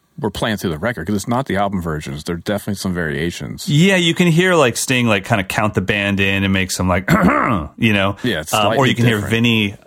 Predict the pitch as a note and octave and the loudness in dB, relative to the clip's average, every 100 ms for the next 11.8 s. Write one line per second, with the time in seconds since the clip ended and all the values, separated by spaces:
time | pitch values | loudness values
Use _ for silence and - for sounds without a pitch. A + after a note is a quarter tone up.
0 | _ _ _ _ _ _ _ _ A#2 B2 | _ _ _ _ _ _ _ _ 2 4
1 | C3 A2 A2+ G#2 - G#2+ G2+ F#2+ F#2+ F#2+ | 4 2 0 0 0 -2 -2 -2 -2 0
2 | F#2+ F#2 F#2 F#2 G#2 G#2+ G2 G2 F#2 - | 0 0 2 0 0 0 0 2 0 -2
3 | - _ - C#3 E3 G3 G#3 F#3 A#2 C3+ | -16 _ -2 0 0 0 2 2 2 2
4 | D3 - - A#2+ G#2+ - - G#2+ G2+ G2 | 0 -2 -2 0 0 -6 -4 0 2 2
5 | G#2 - B2+ G#2+ G#2+ F#2+ - G2 G2 F#2+ | 0 0 0 2 0 0 -2 0 2 0
6 | F#2+ - G2 F#2 E2+ G2+ G2 - D3+ D#3 | -2 -2 0 2 0 0 -2 0 2 4
7 | B2+ B2 G#2 - - _ _ _ - D3+ | 4 4 0 -4 -18 _ _ _ -2 0
8 | - D3 G#3 - G#3+ D#3+ F3+ C#3+ F#2+ F#2 | 0 -2 0 0 0 2 2 2 2 0
9 | F2+ _ - G#2 C#3 F3+ F#3 F3 E3 - | -2 _ -2 2 4 4 4 4 4 2
10 | D3 C3+ - C#3+ C#3+ C3 A#2+ A#2 - - | 2 2 2 4 4 2 2 2 0 0
11 | A3 - - G#2+ F2 G2 D2+ D2 | 2 2 2 2 0 -2 -4 -6